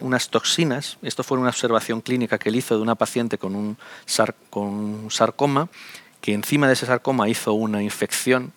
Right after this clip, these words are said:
eh, bacteriana, una erisipela. En esa época no existían antibióticos, no existía quimioterapia, solo estaba la cirugía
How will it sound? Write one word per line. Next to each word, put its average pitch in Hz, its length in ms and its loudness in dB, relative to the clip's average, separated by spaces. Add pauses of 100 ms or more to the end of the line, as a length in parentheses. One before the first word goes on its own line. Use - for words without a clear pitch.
(120)
eh, 98 240 0
bacteriana, 104 460 2
una 123 120 0
erisipela. 135 560 -2 (200)
En 117 40 0
esa 117 160 2
época 110 320 0
no 104 120 -4
existían 98 440 -4
antibióticos, 107 680 -4
no 92 140 -8
existía 101 420 -4
quimioterapia, 90 720 -4
solo 98 200 -6
estaba 101 200 0
la 95 80 4
cirugía 98 500 -2